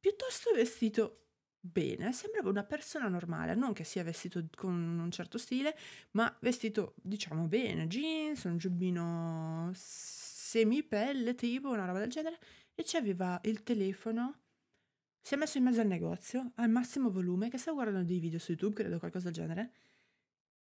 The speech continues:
stava lì a scegliersi il video, ne ha scelto uno, ha messo il volume al massimo, si è messo il telefono in tasca, ha fatto avanti e indietro girando un po' il negozio, con il volume al massimo, che urlava il telefono,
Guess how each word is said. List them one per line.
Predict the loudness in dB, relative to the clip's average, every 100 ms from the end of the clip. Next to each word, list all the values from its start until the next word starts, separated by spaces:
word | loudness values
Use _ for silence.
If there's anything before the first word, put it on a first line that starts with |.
| _
stava | -10 -2 2
lì | 4 2
a | 2
scegliersi | 0 0 -2 0 -2
il | 0
video, | 0 2 2
ne | 2 -4
ha |
scelto | -4 -2 -2 2 2
uno, | 4 4 2 0 -6 _ _ _ _ _ _ -6
ha | -2 0
messo | 2 2 2 2
il | 6
volume | 8 8 8
al | 6
massimo, | 4 0 -4 -2 -2
si | -2 -2
è |
messo | -2 -2 -2
il |
telefono | 0 -2 0 -2
in | -2
tasca, | -2 -8 -6 -8 -10 -16 _
ha |
fatto | -10 -2 0
avanti | 0 0 -2 -6
e | 0
indietro | 4 4 4 4 2 0
girando | 2 2 2 0
un |
po' | 0 -2
il | 0
negozio, | -2 -4 -6 -6 -6 -6 -8
con | -8 -4 0
il | 2
volume | 2 2 2 0
al | 2 2
massimo, | 2 -2 -6 -2 -2 -4 _
che | 0
urlava | 2 4 0 0
il | -2
telefono, | -2 -4 -4 -4 -6